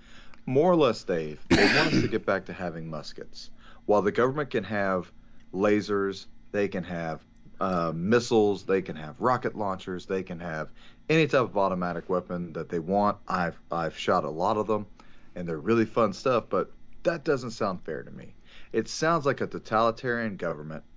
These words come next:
who wants overall control of their people. Dave, they're scared of you and me. They're scared of the American people who are awakened to their dastardly plan and who are trying to,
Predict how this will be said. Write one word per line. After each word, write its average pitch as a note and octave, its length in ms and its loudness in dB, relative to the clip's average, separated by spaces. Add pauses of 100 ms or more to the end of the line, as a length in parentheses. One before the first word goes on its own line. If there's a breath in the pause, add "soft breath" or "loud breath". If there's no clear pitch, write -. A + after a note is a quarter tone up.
(180)
who G#2 160 0
wants G2+ 580 0
overall A2 540 4
control E2+ 760 -6
of F#2+ 200 2
their F2+ 120 -2
people. F2+ 420 -4 (1400 loud breath)
Dave, C3+ 300 6
they're G2+ 120 4
scared F#3 380 2
of F2 160 0
you F#2 160 0
and D#2 140 -8
me. D#2+ 240 -8 (1040 soft breath)
They're A#2 140 0
scared D3 380 2
of G#2+ 100 0
the G2 140 0
American F2 520 -2
people E2 400 -4
who F2+ 160 2
are D#2+ 300 2
awakened F2+ 800 0 (120)
to E2 380 2
their D#2 220 2
dastardly E2+ 580 2
plan - 420 -6 (840 loud breath)
and F#2+ 160 4
who F#2+ 120 6
are F2 100 6
trying F#2 560 2
to, D#2+ 440 -2